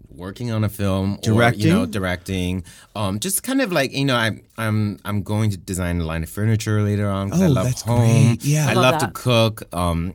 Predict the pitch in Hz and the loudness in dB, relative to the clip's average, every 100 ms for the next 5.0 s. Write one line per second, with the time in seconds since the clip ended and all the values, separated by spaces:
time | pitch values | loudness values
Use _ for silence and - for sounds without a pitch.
0 | - 98 95 90 92 92 90 80 113 110 | -6 -4 -4 -4 -2 -2 -4 -4 -2 2
1 | 110 110 110 101 107 107 110 107 - - | 4 4 2 2 2 0 -2 -6 -16 -8
2 | 151 170 226 262 - - - 143 131 139 | -4 -2 0 0 -2 -10 -4 -2 0 0
3 | - 123 113 101 - - _ _ - 135 | 0 0 0 -2 -6 -20 _ _ -8 -4
4 | 117 107 107 143 147 131 107 87 104 - | -2 -2 -4 -2 0 -2 -4 -4 -4 -6